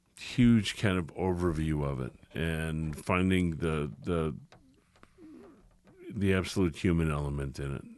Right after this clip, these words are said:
And, and, you know, at the same time I was reading the Charles Bowden books, uh, which Murder City, which was about Juarez.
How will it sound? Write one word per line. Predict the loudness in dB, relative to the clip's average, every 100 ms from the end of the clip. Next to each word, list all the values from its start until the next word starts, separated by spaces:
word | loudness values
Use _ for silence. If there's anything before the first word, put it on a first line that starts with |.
| -10
And, | -6 -4 -2
and, | -4 -4 -4 -6 -8 _ _ -20 -20 -20 -20 _ _ _ -6
you | 2 4
know, | 4
at | 2
the | 2 4
same | 6 6 6
time | 4 4
I | 4
was | 4 2
reading | 2 4 4 2 0
the | -2
Charles | -2 2 2 2
Bowden | -2 -2 0 -2 -6
books, | -4 -6 -8 -10 -12 -14 -8
uh, | -4 -4 -4
which | -4 -6 -4 -4 -6 -12 0
Murder | 2 4 2
City, | 0 2 2
which | -2 -4
was | -6 -6
about | -4 -4
Juarez. | -2 -2 -2 -2 -6